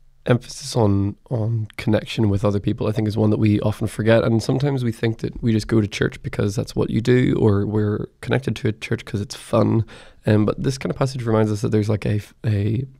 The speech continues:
actual, um, practical benefit to connectivity. You know, he compares it to, like, you can't be warm. Like, if, if there's a cold night and you're on your own, you're not gonna get warm. Uh, you need another person there to keep you warm and, and,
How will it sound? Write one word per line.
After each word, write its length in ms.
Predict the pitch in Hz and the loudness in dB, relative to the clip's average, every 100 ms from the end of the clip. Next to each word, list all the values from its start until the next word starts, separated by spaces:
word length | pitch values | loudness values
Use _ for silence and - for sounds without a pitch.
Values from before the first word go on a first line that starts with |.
| - | -6
actual, 600 | 131 - 127 113 110 101 - - - _ _ _ - - - - - | -6 -2 0 4 4 0 -6 -20 -20 _ _ _ -20 -20 -20 -20 -6
um, 140 | 113 110 | -4 -4
practical 520 | - - 117 - 120 101 | -4 -4 -4 -4 -4 -2
benefit 540 | 120 117 110 - - - - - - - - | 0 -2 0 -4 -6 -16 -20 -20 -20 -20 -16
to 560 | - 113 110 107 104 107 - - - - - - - | -6 0 2 2 0 -4 -8 -20 -20 -20 -20 -20 -6
connectivity. 540 | - 110 - 107 101 | -2 -2 0 0 0
You 60 | 104 | 0
know, 80 | |
he 80 | 104 | 0
compares 400 | 101 107 117 104 | 0 2 4 2
it 100 | 104 | 0
to, 220 | - 110 | -2 0
like, 200 | 101 101 - | 0 -2 -4
you 120 | 110 | -6
can't 360 | - 117 107 - _ _ - | -2 -2 -2 -8 _ _ -6
be 140 | 113 | -2
warm. 560 | 110 107 107 104 101 98 _ _ _ _ | 0 2 2 2 0 -4 _ _ _ _
Like, 160 | 117 110 | -4 -4
if, 100 | - | -6
if 180 | - 113 | -6 -2
there's 140 | 123 | -2
a 40 | 113 | -2
cold 240 | - 127 | -2 2
night 140 | 120 117 | 4 4
and 100 | 110 | 6
you're 120 | 107 | 6
on 100 | 107 | 6
your 120 | 104 | 4
own, 120 | 101 | 2
you're 80 | 98 | 2
not 140 | 98 | -2
gonna 100 | 110 | -2
get 160 | 107 - | -4 -2
warm. 300 | 110 - 110 - - - - - | -2 -2 -6 -12 -20 -20 -16 -6
Uh, 100 | - | -4
you 180 | - 107 | 0 2
need 520 | 104 104 104 101 104 - _ | 4 4 4 2 -2 -10 _
another 260 | - 110 98 | 0 2 2
person 300 | 127 135 107 | 0 0 0
there 160 | 101 98 | 0 -4
to 80 | |
keep 220 | - - 117 | -6 -8 -4
you 80 | |
warm 320 | 110 107 107 113 | 0 2 2 -2
and, 260 | 110 110 | -4 -4
and, 240 | 110 110 | -2 -4